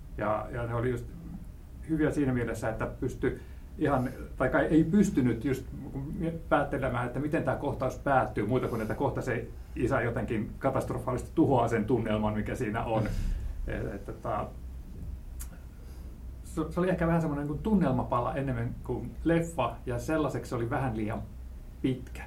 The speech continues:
Speaker 1: Et mä en oikein y-, ymmärtänyt, että mitä kaikilla niillä, äh, menneen aj-, ajan leikkauksilla sinne tän elokuvan nykyhetkeen haettiin. Ja itse asiassa sitten jossain vaiheessa, et kun oli tää sairaalajuttu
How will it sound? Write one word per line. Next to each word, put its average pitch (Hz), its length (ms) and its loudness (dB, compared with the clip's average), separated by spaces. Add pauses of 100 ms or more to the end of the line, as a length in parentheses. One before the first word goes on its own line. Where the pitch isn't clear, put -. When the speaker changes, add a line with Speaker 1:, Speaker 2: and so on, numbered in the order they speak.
(220)
Speaker 1:
Et 113 80 -4
mä 147 80 2
en 139 60 4
oikein 156 200 0
y-, 175 160 2
ymmärtänyt, 139 480 2
että 131 140 -4
mitä 143 180 0
kaikilla 139 380 0
niillä, 127 220 0
äh, - 840 -6 (120)
menneen 139 420 2
aj-, 135 280 2 (340)
ajan 127 340 2 (200)
leikkauksilla 131 680 0
sinne 117 360 -2 (600)
tän 127 240 -2 (140)
elokuvan 127 360 2
nykyhetkeen 113 840 2 (260)
haettiin. 110 760 2 (160)
Ja 143 60 0
itse 143 180 2
asiassa 135 360 0
sitten 135 320 0
jossain 165 280 2
vaiheessa, 123 500 2 (320)
et - 100 -4
kun 123 300 -2
oli 123 160 0
tää 120 260 2
sairaalajuttu 107 840 0